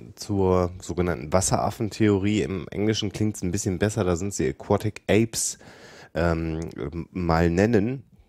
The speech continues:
Und da gibt's schon so einige Punkte, die natürlich erstmal, ja, äh,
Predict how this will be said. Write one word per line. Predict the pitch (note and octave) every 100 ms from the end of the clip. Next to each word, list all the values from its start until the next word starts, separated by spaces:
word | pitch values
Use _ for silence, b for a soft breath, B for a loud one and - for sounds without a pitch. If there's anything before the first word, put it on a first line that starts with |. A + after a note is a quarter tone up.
| _ _ _ _ _ - -
Und | G#2+
da | A2+
gibt's | B2 -
schon | C#3
so | A#2
einige | G2+ B2 B2+
Punkte, | A#2 C#3+ C#3
die | G#2
natürlich | A#2 B2 - A2+ C3 - -
erstmal, | A#2 A2+ A2 A2+ A2 B B B B -
ja, | G2 G#2+ G#2 -
äh, | C2